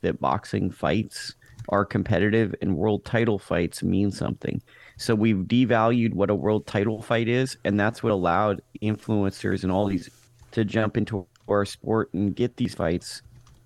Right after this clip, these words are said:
oh, great. Great. So that's what's allowed influencing, influencer people to come into this sport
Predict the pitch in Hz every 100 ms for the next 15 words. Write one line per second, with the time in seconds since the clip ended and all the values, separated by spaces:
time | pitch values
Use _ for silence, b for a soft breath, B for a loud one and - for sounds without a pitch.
0 | _ - 151 110 131 - - _ _ _
1 | _ _ - 110 - - b b b -
2 | 120 117 127 143 123 117 101 113 110 -
3 | 110 - 113 104 107 101 - - 120 117
4 | 127 120 107 107 101 - 127 - 90 87
5 | - b b b - 110 123 120 110 110
6 | 104 98 - - 98 98 98